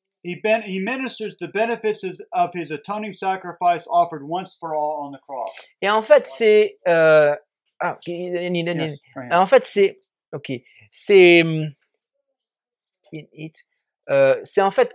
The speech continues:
Speaker 2: Christ, il œuvre, euh, pour nous,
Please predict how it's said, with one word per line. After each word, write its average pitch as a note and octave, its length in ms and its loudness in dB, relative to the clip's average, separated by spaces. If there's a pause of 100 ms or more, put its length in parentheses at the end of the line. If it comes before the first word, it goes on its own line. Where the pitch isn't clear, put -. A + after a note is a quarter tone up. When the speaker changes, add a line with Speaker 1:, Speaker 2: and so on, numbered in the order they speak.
Speaker 2:
Christ, - 600 -8
il G#3+ 320 -2 (180)
œuvre, B3 540 6 (480)
euh, C3+ 480 4 (840)
pour C4+ 220 2
nous, G3 460 2